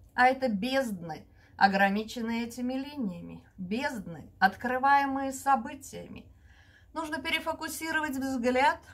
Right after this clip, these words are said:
и увидеть пространство, которое между. Высоту и глубину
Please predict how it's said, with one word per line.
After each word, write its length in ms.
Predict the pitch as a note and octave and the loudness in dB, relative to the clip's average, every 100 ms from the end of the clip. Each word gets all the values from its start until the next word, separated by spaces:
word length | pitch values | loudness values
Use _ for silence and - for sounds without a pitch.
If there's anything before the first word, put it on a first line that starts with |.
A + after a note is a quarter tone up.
| - - | -16 -6
и 100 | C4 | -2
увидеть 460 | C4+ C#4+ C#4+ - | -2 -2 -6 -4
пространство, 840 | C#4 C#4 C4+ C#4 C#4 D4+ D4 - C#4+ | 2 2 2 2 2 2 -2 -6 0
которое 580 | C4+ C4+ C#4 C#4 C4+ | 0 0 -2 0 0
между. 720 | C4+ B3+ D4 D4+ C4 E3 D3+ - - - - - - _ - - - - - - _ | 0 0 -2 -4 -8 -10 -12 -18 -20 -20 -20 -20 -20 _ -20 -20 -20 -20 -20 -20 _
Высоту 420 | A3 - D4+ C#4+ E4+ | -8 2 2 2 -4
и 40 | D#4+ | -4
глубину 640 | D4 D4+ C#4+ C#4+ D#4+ - | 0 0 0 -2 -2 -6